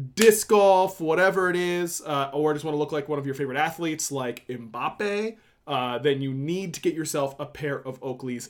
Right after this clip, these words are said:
today. They're suited for everyday eyewear with frames and lenses allowing for an extension of self, an expression of your personality. There is much more than meets the eye. And it's all about look good, play good. And here's the thing about how if you're rooting for your favorite team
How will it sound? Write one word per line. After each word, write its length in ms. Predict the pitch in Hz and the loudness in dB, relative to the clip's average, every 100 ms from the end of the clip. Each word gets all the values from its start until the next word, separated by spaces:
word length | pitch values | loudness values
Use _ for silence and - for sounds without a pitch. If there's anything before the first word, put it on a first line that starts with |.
| _ | _
today. 380 | 139 143 156 - _ _ _ - | -4 -2 -2 -6 _ _ _ -10
They're 180 | 127 | -8
suited 580 | 117 - 220 208 208 208 | -4 -2 6 6 6 2
for 200 | - 160 | -8 -4
everyday 460 | 165 156 156 151 147 | -2 -2 0 0 0
eyewear 480 | 151 151 151 151 143 | 0 2 2 2 2
with 120 | 139 | 0
frames 280 | 156 151 143 | 0 0 0
and 80 | 139 | -4
lenses 240 | 143 135 | -6 -4
allowing 380 | 135 131 131 127 | -4 -4 -6 -8
for 100 | 139 | -10
an 60 | |
extension 460 | 127 - 233 214 208 | -10 -6 -6 -4 -6
of 60 | 151 | -4
self, 380 | 180 156 202 | -2 -2 -4
an 60 | 151 | -6
expression 540 | 139 - - 226 220 | -8 -4 0 0 0
of 80 | 190 | -2
your 80 | 170 | -2
personality. 760 | 175 156 147 139 135 135 131 131 _ _ _ - | -2 -4 -4 -4 -4 -4 -6 -10 _ _ _ -6
There 180 | 139 | -4
is 100 | 123 | -4
much 420 | 131 160 185 190 - | -4 -4 -4 -4 -10
more 340 | 156 147 151 | -4 -2 0
than 160 | 143 135 | -2 -4
meets 240 | 139 131 | -6 -6
the 160 | - 123 | -8 -6
eye. 280 | 131 131 131 | -2 0 -2
And 240 | 151 156 151 - | -2 -4 -6 -6
it's 140 | - 220 | -2 2
all 160 | 262 | 4
about 180 | 320 233 | 4 4
look 200 | 208 208 | 4 4
good, 180 | 202 - | 2 2
play 180 | 170 143 | 0 0
good. 160 | 123 | 0
And 80 | 123 | -2
here's 160 | 202 285 | -2 -2
the 80 | |
thing 240 | 277 190 147 | -2 -2 0
about 220 | 143 131 | -2 0
how 260 | 135 120 113 | 0 -2 -2
if 180 | 147 135 | -6 -4
you're 140 | 135 | -4
rooting 320 | 131 190 269 254 | -2 -2 -2 -2
for 120 | 208 | -4
your 120 | 175 | -4
favorite 300 | 165 135 120 | -2 -6 -6
team 180 | 107 | -16